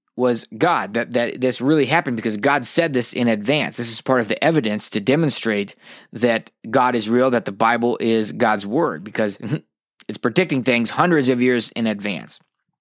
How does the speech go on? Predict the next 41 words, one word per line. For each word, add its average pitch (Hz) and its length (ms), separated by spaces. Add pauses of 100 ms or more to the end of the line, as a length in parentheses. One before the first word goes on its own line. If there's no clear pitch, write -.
(560)
Now, 131 240 (640)
what's 147 180
so 214 300
interesting 151 380
is 120 100
if 123 80
you 139 80
think 214 160
about 185 240
the 120 80
details, 107 580
you 113 80
know, 113 120
we 151 120
know 185 140
the 139 80
story 135 400
of 117 160
the 107 80
shepherds 139 800 (320)
that 113 380
saw 127 260
the 110 180
angel 139 520 (340)
and 110 340
the 107 60
magi, 127 720
the 113 100
wise 120 320
men 131 300
that 120 240
came 127 420
and 120 100
traveled 107 360
hundreds 156 560
of 120 100
miles. 123 500 (480)
But 127 120
think 247 180
about 117 280
this. 101 300